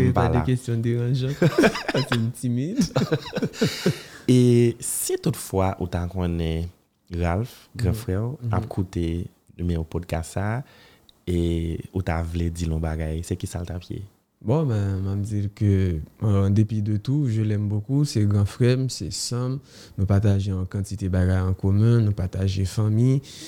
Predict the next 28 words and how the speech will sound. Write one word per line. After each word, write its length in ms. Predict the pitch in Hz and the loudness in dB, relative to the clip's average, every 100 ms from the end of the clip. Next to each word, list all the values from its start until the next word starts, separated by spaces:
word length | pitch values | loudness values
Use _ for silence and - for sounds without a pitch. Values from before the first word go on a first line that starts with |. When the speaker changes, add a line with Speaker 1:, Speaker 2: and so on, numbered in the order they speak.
| - - | -8 0
Speaker 2:
nous 80 | |
partageons 520 | 110 113 127 113 107 113 110 | 2 2 2 0 0 0 2
haine, 240 | 135 160 98 | 2 0 -2
en 40 | |
même 200 | 113 113 | -2 -2
temps 160 | 113 110 | -2 -2
tout, 140 | 123 | -2
nous 140 | 110 104 | -2 -2
partageons 600 | 101 98 95 98 98 95 | -4 -4 -4 -2 -2 -2
la 180 | 92 92 | -4 -6
joie. 440 | 95 110 123 139 - _ _ _ | 0 2 2 -4 -14 _ _ _
Et 380 | 82 95 95 58 - | 0 4 4 0 0
li 280 | 107 120 127 | 4 6 4
posib 720 | - 147 135 - 151 151 139 | 2 2 2 0 -2 -2 0
pou 140 | 123 | 4
nou 220 | 117 113 104 | 6 6 2
pa 220 | 107 104 | -2 -2
janm 220 | 104 123 123 | 0 -2 -2
ka 140 | 117 | -2
rive 380 | 107 107 104 107 98 | 0 0 0 0 -2
yon 400 | 104 101 98 98 98 | -2 -2 -2 -4 2
veytab 500 | 107 113 113 - 110 104 - | 4 4 2 -2 -4 -4 0
teren 260 | 110 107 101 | 4 6 4
dantan, 400 | 104 104 127 101 | 2 2 2 2
men 380 | 95 104 101 98 | 2 4 4 4
m 60 | 101 | 4
vle 140 | 101 98 | 4 4
konnen 320 | 101 107 | 2 4